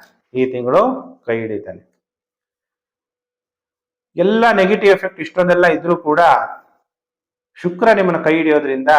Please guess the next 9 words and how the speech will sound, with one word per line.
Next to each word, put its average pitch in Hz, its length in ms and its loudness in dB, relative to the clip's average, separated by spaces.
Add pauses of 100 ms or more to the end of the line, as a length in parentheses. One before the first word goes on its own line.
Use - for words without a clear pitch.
(1200)
ಭಾಗ್ಯಸ್ಥಾನಕ್ಕೆ 165 1080 0 (180)
ಅದೃಷ್ಟವನ್ನ 165 640 -2
ತಂದ್ಕೊಟ್ಬಿಡ್ತಾನೆ. 131 680 -6
ಹದಿನೆಂಟನೇ 190 480 -2
ತಾರೀಕು 147 380 0
ಮೇಲೆ 143 320 -6 (300)
ನಿಮಗೆ 131 200 -14
ಅದೃಷ್ಟವನ್ನ 135 680 -6
ತಂದ್ಕೊಡ್ತಾನೆ 117 720 -10